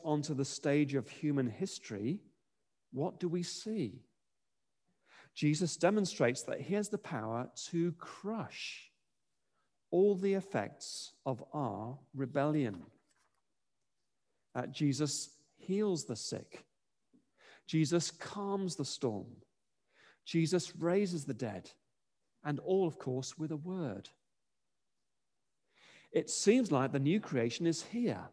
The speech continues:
but then the serpent strikes, and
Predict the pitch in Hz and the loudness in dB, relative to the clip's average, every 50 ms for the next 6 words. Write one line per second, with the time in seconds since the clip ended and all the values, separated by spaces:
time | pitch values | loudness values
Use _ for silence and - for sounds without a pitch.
0 | _ _ _ _ _ _ _ _ _ _ _ _ _ _ - - - - 110 123 | _ _ _ _ _ _ _ _ _ _ _ _ _ _ -10 -10 -10 -6 -4 -2
1 | 131 135 135 131 131 135 135 131 - - - 117 110 - - - - 131 127 117 | 0 0 0 -2 -2 -4 -6 -10 -12 -12 -10 -10 -8 -8 -8 -4 -2 -2 -2 -2
2 | - - 120 113 - - - - - 123 117 110 95 - - - - - - - | -4 -4 -4 -4 -6 -10 -14 -8 -6 -4 -4 -4 -6 -8 -12 -14 -14 -12 -12 -14
3 | - _ - - - - - - - - 131 123 123 | -18 _ -20 -20 -20 -20 -20 -16 -6 -4 -4 -4 -4